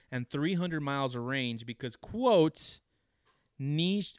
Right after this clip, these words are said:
customers in this niche segment don't need any more than that."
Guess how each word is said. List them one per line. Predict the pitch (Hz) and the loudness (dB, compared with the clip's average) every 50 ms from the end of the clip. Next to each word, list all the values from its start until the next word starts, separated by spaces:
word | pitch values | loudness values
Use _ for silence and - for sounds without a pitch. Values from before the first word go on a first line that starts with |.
| _ _ _ | _ _ _
customers | - 170 180 185 - - 202 196 196 196 165 160 | -2 0 0 0 0 -2 -4 -4 -4 -4 -4 -6
in | 147 143 | -6 -4
this | 147 160 156 - - | -4 -4 -6 -6 -6
niche | 143 147 160 170 165 - | -4 -2 -2 -2 -4 -4
segment | - - 156 143 139 139 143 143 117 131 - | -4 -2 -2 -2 0 -2 -4 -6 -6 -6 -4
don't | 135 127 127 | -4 -2 -2
need | 131 127 120 123 | -2 -2 -2 -2
any | 120 117 113 | -2 -2 -2
more | 110 110 107 101 | -4 -4 -4 -6
than | 107 98 98 | -6 -8 -10
that." | 98 110 110 - | -12 -12 -16 -20